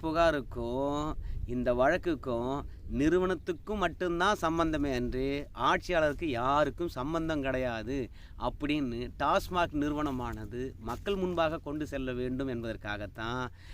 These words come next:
இந்த வழக்குல அமைச்சர் இருப்பதை போன்று கூட காட்டல, இரண்டாவது முதலமைச்சரோ துணை முதலமைச்சரோ அதிகார வர்க்கங்கள் இதுல யாரும் இருப்பது போலவே காட்டல.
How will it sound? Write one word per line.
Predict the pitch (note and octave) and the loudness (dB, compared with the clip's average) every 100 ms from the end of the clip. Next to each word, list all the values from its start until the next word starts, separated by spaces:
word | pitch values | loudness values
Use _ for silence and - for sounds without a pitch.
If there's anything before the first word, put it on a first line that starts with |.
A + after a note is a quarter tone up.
| - | -8
இந்த | B2 B2+ B2 | -2 2 2
வழக்குல | A#2+ D3 E3 B2+ A2+ A#2+ | 4 4 2 -2 -4 -4
அமைச்சர் | G#2+ B2 D#3 E3+ D3 | -2 -2 -2 -2 0
இருப்பதை | C#3 D3+ C#3+ C3+ C3 | 0 0 -2 -2 -2
போன்று | C3+ C#3 C#3 | -2 -2 0
கூட | D3 F#3 | 2 2
காட்டல, | E3 F3 F3+ G3 G3+ E3+ A2+ - - - | 4 2 4 6 6 6 2 -10 -18 -4
இரண்டாவது | B2+ D#3+ E3+ D#3 C3 C3 B2+ B2+ | 0 2 6 6 6 0 0 2
முதலமைச்சரோ | D3+ D3 C3 C3 | 2 2 -2 -4
துணை | B2+ C3+ D#3 | -2 -2 -2
முதலமைச்சரோ | D3 C#3 C3 A#2 B2 B2+ B2+ A2+ - - | 0 0 -2 -4 -4 -2 -2 -4 -12 -10
அதிகார | A#2 D3 E3+ F3+ F3+ | 0 2 4 4 2
வர்க்கங்கள் | D#3+ D3 C#3+ C#3 C#3+ | 2 2 0 0 0
இதுல | C3 | 0
யாரும் | B2 A#2+ C#3+ C3 | 0 2 0 0
இருப்பது | C#3 D3 D#3 C#3+ | 0 0 0 -4
போலவே | C#3+ D3 C#3+ C#3+ D#3+ F#3 - | 0 0 2 2 2 2 4
காட்டல. | C#3 E3 E3+ D#3 | 6 8 6 6